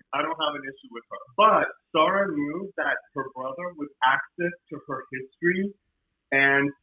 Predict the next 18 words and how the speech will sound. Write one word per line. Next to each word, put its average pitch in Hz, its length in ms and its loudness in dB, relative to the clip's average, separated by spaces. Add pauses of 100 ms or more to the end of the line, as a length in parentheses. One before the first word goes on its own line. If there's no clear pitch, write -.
(100)
whatever 151 540 4 (100)
front 170 240 -2 (160)
she's 135 160 -10 (160)
keeping 147 340 -2
up 151 220 6
now, 185 480 2 (420)
you 156 140 0
know, 165 260 2 (140)
post 160 260 2 (220)
breaking 151 420 0
up 147 160 -2
with 151 100 -4 (140)
R. 143 160 0 (100)
Kelly, 143 300 0 (180)
post 143 220 -4 (240)
everything, 131 680 2 (380)
she 175 140 4
wants 190 260 4